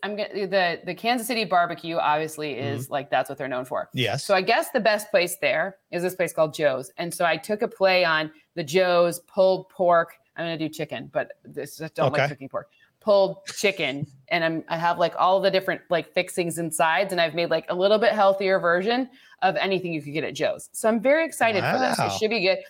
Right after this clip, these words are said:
Speaker 1: I'm very hungry, so it'll be fantastic. <laughs>
Speaker 2: Yeah, it sounds great. You know, Joe's actually is, we, for my dad's birthday in June, maybe it was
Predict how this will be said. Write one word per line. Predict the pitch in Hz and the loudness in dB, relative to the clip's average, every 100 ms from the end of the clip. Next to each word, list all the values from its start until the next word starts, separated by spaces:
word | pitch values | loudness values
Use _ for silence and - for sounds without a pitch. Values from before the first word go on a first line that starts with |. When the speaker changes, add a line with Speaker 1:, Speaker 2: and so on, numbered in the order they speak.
| - _ | -20 _
Speaker 1:
I'm | 196 180 | -4 2
very | 196 214 | 2 2
hungry, | 208 185 175 180 175 180 | 0 -4 -2 0 -2 -4
so | - - 175 | -8 -2 0
it'll | 175 | 0
be | 170 160 - - | -2 -4 -4 -6
fantastic. | 156 151 151 - - - 165 | -6 -6 -8 -12 -10 -10 -10
<laughs> | - | -4
Speaker 2:
Yeah, | 175 151 226 147 | 0 2 2 0
it | - | 0
sounds | - 190 233 294 | 0 2 2 4
great. | 262 127 123 | 4 2 2
You | 165 | 2
know, | 190 | 2
Joe's | 151 - 165 214 180 | 2 2 2 4 4
actually | 160 143 - 160 143 131 131 - _ _ _ _ | 2 0 -2 0 2 2 0 -6 _ _ _ _
is, | 156 147 139 120 123 | 0 2 2 -2 -4
we, | 147 160 196 196 185 _ _ _ - | 0 2 4 2 0 _ _ _ -4
for | 165 156 156 151 | 2 4 4 2
my | 160 139 123 _ - | 2 0 -2 _ 0
dad's | 127 143 | 0 0
birthday | 123 165 160 165 151 | 0 0 2 2 2
in | |
June, | 135 175 170 147 135 131 _ _ _ _ _ _ - | 2 2 4 2 0 -4 _ _ _ _ _ _ -4
maybe | 240 254 | 0 0
it | |
was | 160 120 | 0 -4